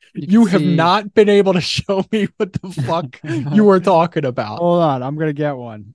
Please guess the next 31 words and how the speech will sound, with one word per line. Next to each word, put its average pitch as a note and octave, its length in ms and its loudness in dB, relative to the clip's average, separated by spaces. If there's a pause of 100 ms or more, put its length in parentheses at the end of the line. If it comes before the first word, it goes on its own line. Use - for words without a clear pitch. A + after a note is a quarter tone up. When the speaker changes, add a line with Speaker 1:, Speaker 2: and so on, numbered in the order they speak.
(140)
Speaker 1:
I'm D3 100 -10
gonna D#3 140 -4
get D3 200 -2
one. A#2 300 -10
I D3+ 120 -6
just E3 200 -4
can't F3+ 200 -4
believe D#3 240 -2
you D3 80 -2
don't C#3+ 200 -2
know. C#3 220 -6 (260)
All D#3+ 80 -2
right, C#3+ 200 -4
here D#3+ 220 -6
we D3 80 -6
go. A#2 340 -14 (140)
I C#3+ 80 -8
got C3+ 200 -4
one. A#2 280 -14 (260)
Finn. C3 800 -6 (560)
Wait, C#3+ 140 -6
no, C3+ 260 -2
uh, C3 200 -8
what C3+ 180 -14
the C#3 80 -14
heck C3+ 220 -14
is A2+ 100 -18
his A2 180 -20
name A#2 200 -14
from A#2+ 300 -16
Jaws? A#2+ 460 -8